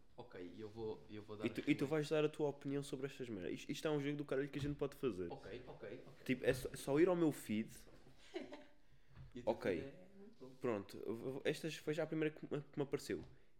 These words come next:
Speaker 2: Ele a dormir e eu a chorar com medo de o perder. Ponto final. Foi por uma
Speaker 1: Quanto
Speaker 2: fêmea.
Speaker 1: mais
Speaker 2: Digo,
Speaker 1: choras,
Speaker 2: digo isto.
Speaker 1: menos mijas.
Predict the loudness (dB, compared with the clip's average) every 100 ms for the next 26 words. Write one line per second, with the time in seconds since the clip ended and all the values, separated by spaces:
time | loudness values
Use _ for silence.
0 | -4 4 6 6 4 4 4 2 -2 -8
1 | -20 -20 -8 2 6 6 4 4 6 4
2 | 2 4 4 2 -2 -2 0 2 2 0
3 | -12 -10 -4 -4 0 -2 -2 -6 -14 -20
4 | -20 -20 -20 -20 -20 -20 -20 -20 -20 -20
5 | -20 -20 -20 -20 -20 -20 -20 -20 -20 -14
6 | -8 -4 -4 -4 -12 -14 -16 -18 -18 -18
7 | -18 -18 -18 -18 -18 -18 -18 -16 -16 -16
8 | -16 -18 -18 -18 -18 -18 -18 0 4 4
9 | 4 2 2 2 2 2 -2 -2 -2 0
10 | 0 -2 -2 0 0 -4 -4 -6 -6 -8
11 | -8 -10 -10 -12 -16 -16 -14 -12 -12